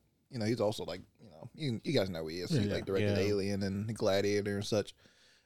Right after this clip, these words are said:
Speaker 1: Uh, he didn't have his feature film debut until he was forty years old.
Speaker 2: Hmm.
Speaker 1: So just things like that, that is, like, remind me, okay, like, it doesn't always have to be, like, we, you don't have to be, like, a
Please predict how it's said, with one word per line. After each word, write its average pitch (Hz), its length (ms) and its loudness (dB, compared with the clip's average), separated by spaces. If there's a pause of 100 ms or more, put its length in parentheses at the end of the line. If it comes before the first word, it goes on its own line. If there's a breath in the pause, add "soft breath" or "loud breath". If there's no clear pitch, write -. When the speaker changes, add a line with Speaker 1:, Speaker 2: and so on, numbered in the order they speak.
(120)
Speaker 1:
Uh, 120 240 6
he 113 200 6
didn't 160 200 6
have 135 300 6
his 123 260 4
feature 127 320 4
film 123 260 4
debut 113 500 4
until 104 300 2
he 104 120 4
was 98 180 0
forty 113 300 2
years 104 200 -2
old. 107 240 2 (200)
Speaker 2:
Hmm. 127 200 2 (1120 soft breath)
Speaker 1:
So 117 540 2
just 117 240 -2
things 123 260 2
like 110 200 4
that, 107 240 6
that 107 120 0
is, 104 160 -4
like, 92 200 0
remind 98 320 -2
me, 104 140 -4
okay, 104 400 4
like, 110 240 -2
it 107 140 -4
doesn't 101 400 0 (220)
always 117 260 6
have 107 160 4
to 107 60 2
be, 110 220 2
like, 104 220 0
we, 107 220 0
you 131 140 -2
don't 123 100 0
have 117 140 2
to 110 80 0
be, 113 180 0
like, 104 240 2
a 98 380 2